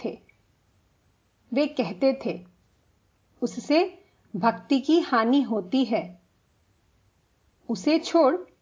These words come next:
उनको स्मरण करके खान पान करना।" दुर्गा बाबू, मां, अस्पताल में काम करते समय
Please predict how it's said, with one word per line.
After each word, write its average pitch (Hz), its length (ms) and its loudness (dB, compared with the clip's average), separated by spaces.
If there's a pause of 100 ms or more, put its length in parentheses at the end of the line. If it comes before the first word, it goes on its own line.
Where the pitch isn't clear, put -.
(720)
उनको 370 360 4
स्मरण 269 500 2
करके 349 540 4
खान 247 420 0
पान 214 300 -4
करना।" 196 560 -4 (2000)
दुर्गा 254 400 4
बाबू, 180 440 0 (1200)
मां, 285 320 4 (1000)
अस्पताल 339 640 4
में 349 260 4
काम 254 300 4
करते 311 380 2
समय 320 540 0